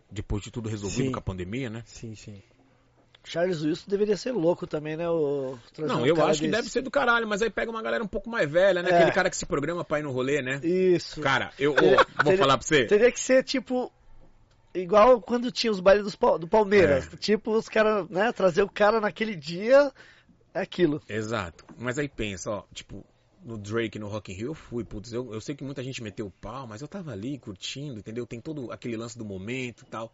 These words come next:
Speaker 1: Achei que o show do Drake foi da hora. Show do, show de rap também é isso, né, cara?
Speaker 2: Sim.
Speaker 1: Né? Show de rap é, show de rap original é, é um D J, né, mano?
Speaker 3: Sim.
Speaker 1: O, o M C ali com o
Speaker 2: Básico, né?
Speaker 1: microfone ali. Show, é show de rap, tá ligado, mano?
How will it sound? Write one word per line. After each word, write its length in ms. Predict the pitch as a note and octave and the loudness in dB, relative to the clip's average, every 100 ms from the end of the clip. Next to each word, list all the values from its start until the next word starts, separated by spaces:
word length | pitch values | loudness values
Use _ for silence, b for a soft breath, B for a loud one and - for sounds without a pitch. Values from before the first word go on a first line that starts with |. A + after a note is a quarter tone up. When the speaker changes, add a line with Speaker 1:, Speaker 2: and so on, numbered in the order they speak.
| _ | _
Speaker 1:
Achei 220 | - A#2+ C#3+ | -18 -12 -12
que 80 | |
o 40 | C#3 - | -14 -16
show 140 | - E3+ | -8 -8
do 100 | C3+ | -6
Drake 240 | C3+ E3+ | -8 -8
foi 120 | - | -6
da 100 | G3 | -4
hora. 120 | C#3+ - | -4 -6
Show 120 | D4 | -12
do, 120 | C#4+ | -12
show 160 | - C#4+ | -10 -8
de 80 | C4+ | -4
rap 200 | A#3 - | -4 -2
também 200 | B3+ C#4+ | -4 -4
é 60 | C#3+ | -2
isso, 240 | D3 C#3 | -2 -2
né, 120 | B2 | -8
cara? 200 | A2+ F2+ _ b b | -10 -14 _ b b
Speaker 2:
Sim. 380 | b - C#3+ A#2+ | b -10 -8 -8
Speaker 1:
Né? 220 | A#2 C#3 D3 | -8 -10 -10
Show 180 | - A#2 | -14 -12
de 80 | C3+ | -8
rap 240 | C#3 - | -8 -6
é, 240 | F#3 F#3 D#3 - | -4 -4 -6 -8
show 160 | D3+ | -10
de 80 | C#3 | -8
rap 160 | C#3+ D3+ | -8 -6
original 540 | C3+ B2 A#2 D3 D#3 | -8 -8 -8 -10 -8
é, 280 | C#3 A#2 A2 | -8 -8 -8
é 40 | |
um 80 | A2 | -10
D 140 | G#2 G2 | -8 -10
J, 340 | F#2 C#3+ F3+ | -8 -6 -6
né, 120 | D#3 | -8
mano? 280 | D#3 G2+ F#2 - _ _ _ _ _ _ _ _ _ _ _ | -10 -12 -14 -20 _ _ _ _ _ _ _ _ _ _ _
Speaker 3:
Sim. 220 | - D3+ | -16 -12
Speaker 1:
O, 420 | C3+ A2 G2+ F#2+ F2+ b b b b b - | -10 -10 -10 -14 -16 b b b b b -10
o 420 | G2+ G#2 G#2 G#2 | -6 -6 -6 -8
M 140 | G#2+ | -8
C 200 | G#2 - | -10 -8
ali 40 | A#2+ | -4
com 40 | |
o 60 | A2+ | -4
Speaker 2:
Básico, 180 | C3 A2+ | -4 -4
né? 60 | A2 | -4
Speaker 1:
microfone 640 | A#2+ B2 - B2 D#3+ D3 | -4 -6 -8 -8 -8 -8
ali. 400 | A2+ A#2 D3 F3 | -8 -4 -4 -4
Show, 180 | - D#4 | -8 -12
é 100 | - | -10
show 160 | - F#4+ | -6 -6
de 120 | F4 | -6
rap, 380 | - F#3+ - - | -12 -12 -12 -14
tá 140 | - | -14
ligado, 340 | F#2+ C3 A#2+ F#2 | -10 -6 -8 -10
mano? 180 | F#2 | -16